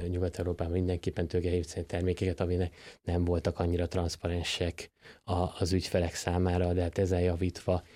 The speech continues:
itt van egy kötelező képzés a, a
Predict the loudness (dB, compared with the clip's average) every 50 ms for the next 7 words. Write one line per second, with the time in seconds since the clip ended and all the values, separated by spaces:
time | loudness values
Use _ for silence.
0 | -14 -4 -4 -4 -2 0 0 0 0 0 0 0 -2 0 0 0 0 0 0 0
1 | 0 0 0 -2 -2 -6 _ -4 -2 -2 -2 0 0 0 0 0 -2 -2 -2 -2
2 | 0 0 -4 -6 -8 _ _ -20 -20 -20 -20 -20 -20 -20 -20 -20 _ _ _ -4
3 | -2 0 0 2 2 2 2 2 2 2 2 2 2 0 0 0 0 -2 -4 -6